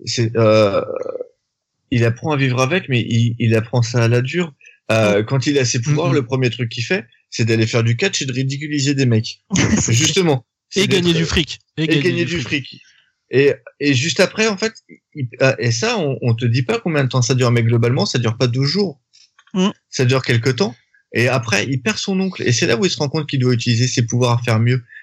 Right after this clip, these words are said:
Speaker 1: Et où, du coup, il met la, euh, la... alors,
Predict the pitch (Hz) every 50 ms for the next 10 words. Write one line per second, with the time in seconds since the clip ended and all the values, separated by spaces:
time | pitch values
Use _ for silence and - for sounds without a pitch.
0 | _ _ - 110 113 117 120 120 113 117 120 113 117 170 160 143 123 113 110 104
1 | 110 110 110 110 110 113 113 - - 117 110 107 107 104 107 104 104 104 104 98
2 | 95 85 - - - _ - - _ _ - 104 104 98 - -